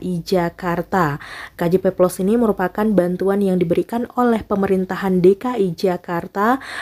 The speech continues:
kepada warga D K I Jakarta yang memenuhi persyaratan. Dan mulai hari ini, bantuan K J P Plus tahap dua sudah bisa dicairkan melalui Bank D K I Jakarta.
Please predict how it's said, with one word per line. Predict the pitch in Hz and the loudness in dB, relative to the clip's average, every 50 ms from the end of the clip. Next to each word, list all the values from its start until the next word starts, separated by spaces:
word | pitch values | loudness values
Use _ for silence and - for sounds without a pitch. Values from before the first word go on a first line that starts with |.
| - - | -10 -6
kepada | - - - - 214 214 190 220 220 202 - | -4 -2 -2 0 0 0 2 2 2 2 0
warga | 208 202 196 196 196 - - 202 190 185 | 0 0 0 0 -2 -2 0 0 2 2
D | 180 165 175 | 4 4 2
K | 165 196 180 | 2 2 -2
I | 175 185 180 175 | -2 -2 -2 0
Jakarta | - 196 180 180 180 185 180 180 - - 208 214 | 0 0 0 0 0 -4 -4 -6 -6 -6 -2 0
yang | 226 214 185 190 185 180 185 | 2 4 4 4 4 4 2
memenuhi | 185 180 175 180 175 180 180 180 160 196 185 185 185 | 2 2 2 2 2 2 0 0 0 0 0 0 0
persyaratan. | - 180 185 170 - - 196 180 180 175 165 - - - - 247 285 320 339 - _ _ _ _ _ _ _ _ _ _ _ _ _ _ _ | -2 -4 -4 -4 -4 -4 -2 0 0 0 -2 -2 -4 -2 0 2 2 0 -2 -6 _ _ _ _ _ _ _ _ _ _ _ _ _ _ _
Dan | - 190 202 185 180 | 0 2 2 2 2
mulai | 180 185 185 180 | 2 0 -2 -2
hari | 180 190 185 185 175 156 180 | -2 -4 -4 -4 -2 -2 0
ini, | 175 185 208 254 302 339 - - - - - - - | 0 0 0 0 0 -2 -4 -8 -20 -20 -12 -4 -2
bantuan | 190 180 185 226 247 285 | -2 0 0 0 0 2
K | 294 302 269 | 2 2 4
J | 247 247 | 4 2
P | 247 247 233 | 2 0 -2
Plus | - 226 226 233 233 - | -2 -2 -2 -2 -2 -4
tahap | - 208 214 208 - | -6 -6 -6 -6 -4
dua | 175 196 190 196 202 202 202 | -4 2 4 4 4 4 2
sudah | - - 202 180 175 180 185 170 | 0 -2 0 2 2 2 2 2
bisa | 175 196 196 - 220 202 202 170 | 0 -2 -2 -2 -4 -4 -2 -2
dicairkan | 170 185 180 - 196 175 170 170 170 170 - - 233 233 247 269 262 - - - - - - - | -2 -4 -4 -4 -2 0 2 2 2 0 -2 -2 0 0 0 0 -2 -4 -10 -16 -16 -14 -4 0
melalui | 254 254 247 240 233 226 220 220 214 220 220 208 | 2 4 4 6 4 4 4 2 2 0 0 2
Bank | 170 160 185 185 180 185 185 180 | 2 2 2 2 2 0 0 2
D | 156 170 165 175 | 4 2 2 2
K | - - 196 190 | 0 -6 -6 -4
I | - 185 180 175 170 | -2 -2 -2 -2 -2
Jakarta. | 165 - 185 165 165 170 - - 170 170 165 - - - 185 170 160 143 143 | -2 0 0 0 -2 -4 -6 -6 -4 -4 -6 -6 -2 0 2 2 2 2 -2